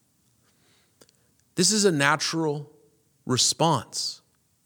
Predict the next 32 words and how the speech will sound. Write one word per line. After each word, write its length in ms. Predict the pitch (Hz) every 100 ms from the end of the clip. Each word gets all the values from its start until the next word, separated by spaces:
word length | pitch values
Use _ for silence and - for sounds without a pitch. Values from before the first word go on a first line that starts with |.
| _ _ _ - -
We 120 | 170
had 160 | 190 240
a 60 | 180
way 320 | 151 180 202
of 120 | 160
thinking, 560 | - 190 220 190 147 139
we 100 | 175
had 140 | 190
a 40 |
way 200 | 175 185
of 120 | 196 151
living, 520 | 143 165 190 165 139
we 100 | 151
had 160 | 170
a 40 | 180
way 180 | 175 170
of 180 | 127
doing, 380 | 117 185 196 147
we 80 | 147
had 100 | 160
a 40 |
way 180 | 156 165
of 360 | 160 123 107 113
being. 600 | 175 202 165 110 85 - _ _ _ _ _ - - -
And 340 | 123 127 120 131
then 480 | 160 165 123 117 - _ _ _ _ _ _ _ _ _ _ _ _ _
we 100 | 117
met 180 | 113 -
Jesus, 640 | 113 113 - - - - _ _ _ _ _ _ _ _ _ -
and 160 | 120 - _
everything 1200 | 113 95 123 131 135 - - - 101 92 87 98 - _ _ _ _
changed. 840 | - - 110 95 80 - - -